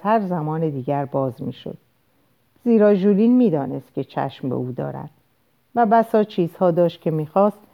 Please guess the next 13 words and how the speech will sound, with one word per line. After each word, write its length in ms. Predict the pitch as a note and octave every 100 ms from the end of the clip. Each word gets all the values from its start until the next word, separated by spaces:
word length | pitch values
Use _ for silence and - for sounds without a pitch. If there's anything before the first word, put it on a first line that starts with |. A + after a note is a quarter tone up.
| _ _
از 160 | A3 G#3
آنت 320 | - A#3 B3 B3
پنهان 460 | G#3+ E3+ D3+ E3+ D3
بدارد. 440 | - - - - - _ _ _ _ _ _
اما 280 | C4 B3+ A#3+
برای 380 | A#3 A3 A3+ A3+
دریافتن 760 | G3+ G3+ G3 G3 F#3+ - G3 G3
او 180 | F#3
به 140 | F3 F3+
حدس، 560 | E3 F3 F3 - - _
آنت 340 | - D#3+ E3+ E3
زحمتی 560 | D#3+ D3+ D3+ D3+ E3
نداشت. 560 | D#3+ D3+ - - - _